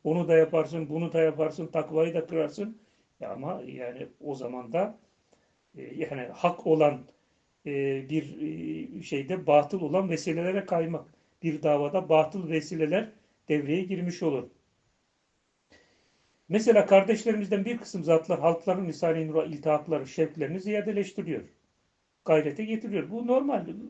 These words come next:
fıtri bir şeydir bu yani. İnsanların Risale-i Nur okuması, derse gelmesi, istifade etmesi.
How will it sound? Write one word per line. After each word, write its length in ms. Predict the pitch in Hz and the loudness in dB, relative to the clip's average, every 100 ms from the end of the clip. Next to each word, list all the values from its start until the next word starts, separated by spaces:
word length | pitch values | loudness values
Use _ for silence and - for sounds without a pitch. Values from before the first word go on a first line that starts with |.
| 226 - | -14 -12
fıtri 360 | - - 370 | -12 -4 -4
bir 60 | 247 | -4
şeydir 400 | - 131 131 120 | -6 -6 -8 -10
bu 80 | 127 | -6
yani. 380 | 139 139 127 - _ _ _ _ | -4 -4 -6 -14 _ _ _ _
İnsanların 640 | 226 185 165 180 175 170 165 | -4 -4 -2 0 0 0 -4
Risale-i 400 | 160 175 165 160 | -4 -2 -2 -2
Nur 80 | 160 | -4
okuması, 440 | 156 160 156 160 | -6 -6 -8 -2
derse 280 | 160 147 165 | 0 0 -2
gelmesi, 420 | 156 156 151 - | -2 -2 -6 -10
istifade 500 | - 165 160 156 156 | -12 -8 -4 -2 -2
etmesi. 540 | 151 165 147 165 151 | -6 -10 -8 -8 -8